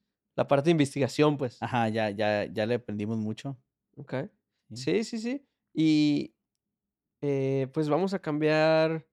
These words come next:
Speaker 1: unas cuantas cositas nada más. Por ahí se debe de, se debe de mirar a lo mejor un logo nuevo. Eh, no sé. Vamos a ver qué más cambiamos ahí en el,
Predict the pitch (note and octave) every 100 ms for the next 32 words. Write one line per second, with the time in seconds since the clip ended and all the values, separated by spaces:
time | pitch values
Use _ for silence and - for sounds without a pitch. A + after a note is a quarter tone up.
0 | _ _ _ _ - A3 G3+ G3+ C#3+ -
1 | C#3+ D3 C#3 C#3 B2+ B2 B2 - C3+ C3+
2 | C3+ C3 C3+ C3 C3+ C3+ C3+ C#3 - -
3 | C#3 - C3+ B2+ B2+ D#3 F3+ D3+ C#3+ C3+
4 | C#3 D3 - _ _ _ D3 D3 C3 C3+
5 | C#3+ D3+ D3 D3 C#3 B2 C3 E3 E3+ E3
6 | D#3+ D#3 D#3+ D#3 D3+ D3+ _ _ _ -
7 | B2 B2 B2 B2 B2 A#2+ A#2+ A#2+ B2 B2
8 | - _ _ _ C3+ D#3+ - F#3+ - _
9 | _ _ - D3 D3 D3 C#3+ D3 D3 C#3
10 | _ C#3+ C#3 C#3 C#3+ C#3 C#3+ C#3+ C#3 C#3